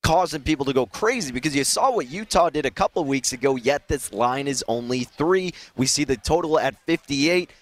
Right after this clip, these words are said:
Is Utah just the better team and will dominate once again, or do you give some, I don't know, maybe props or advantage to Oregon in round two?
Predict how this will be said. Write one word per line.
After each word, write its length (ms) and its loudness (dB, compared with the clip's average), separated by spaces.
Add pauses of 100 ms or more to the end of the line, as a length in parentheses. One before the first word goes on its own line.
Is 240 -2
Utah 380 2
just 300 -4
the 100 2
better 400 0
team 420 -4
and 260 -2
will 180 2
dominate 460 0
once 240 0
again, 460 0
or 320 2
do 180 -8
you 120 -2
give 340 2
some, 560 0 (180)
I 120 2
don't 140 -2
know, 120 0
maybe 320 -2
props 500 2
or 100 0
advantage 500 -2
to 80 0
Oregon 420 2
in 140 -2
round 260 0
two? 300 -6